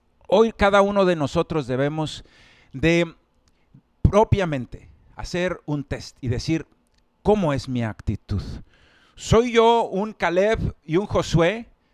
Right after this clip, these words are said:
que soy ese varón o esa mujer positivo, que, que siempre está en su,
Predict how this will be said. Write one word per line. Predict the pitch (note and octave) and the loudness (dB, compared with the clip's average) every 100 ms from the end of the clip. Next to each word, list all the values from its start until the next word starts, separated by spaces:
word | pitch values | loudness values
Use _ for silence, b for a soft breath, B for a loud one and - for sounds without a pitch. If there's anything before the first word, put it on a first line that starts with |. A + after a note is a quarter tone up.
| _ _ - | _ _ -10
que | D#3 | -4
soy | F#3 F#3 G3 E3 | 2 2 0 -6
ese | E3+ F#3+ | -4 -2
varón | D#3 D3 F3 F#3 | 0 4 4 2
o | |
esa | E3+ F3 | -2 -2
mujer | D#3 C#3 F3 E3 - B - | -6 -2 0 0 -4 B 4
positivo, | F3 - D#3 - F3+ F3+ G3+ G#3 G3+ - b - | 4 4 -2 0 2 4 4 4 4 -4 b -6
que, | F3+ E3+ E3 - | -4 -2 -4 -8
que | D#3 | -10
siempre | F#3 F#3+ F3+ E3+ | -4 -4 -2 -4
está | - F3+ | -4 -6
en | F3+ F#3 | -6 -8
su, | F#3 E3 | -4 -6